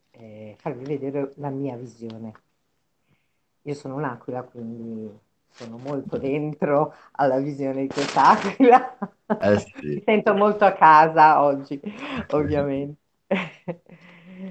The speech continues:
Speaker 1: Bene, vediamo un po'. Allora, questa onda dell'aquila ci porta proprio ad avere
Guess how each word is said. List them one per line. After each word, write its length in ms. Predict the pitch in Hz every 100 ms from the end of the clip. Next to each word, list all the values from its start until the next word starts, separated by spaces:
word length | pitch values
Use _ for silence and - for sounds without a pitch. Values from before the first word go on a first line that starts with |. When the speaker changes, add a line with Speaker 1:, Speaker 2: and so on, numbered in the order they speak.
| 170 143 _ _
Speaker 1:
Bene, 400 | _ 110 110 107 98 _ _
vediamo 360 | 101 107 110
un 140 | 117 95
po'. 120 | _ _ _ _ _ _ _ _ _ _ _ _ _ _ _ _ _ _ _ _ _ _ _ _ _ _ _ _ _ _ _ _ _ _ _ _ _ _ _ _ _ _ _ _ _ _ _ _
Allora, 320 | 147 143 131
questa 340 | 143 170 170 180
onda 240 | 226 254
dell'aquila 580 | 185 175 175 202 240 233
ci 160 | 226 135
porta 300 | 156 147 147
proprio 340 | 185 190 185
ad 100 | 143
avere 840 | 143 139 170 147 135 131 127 123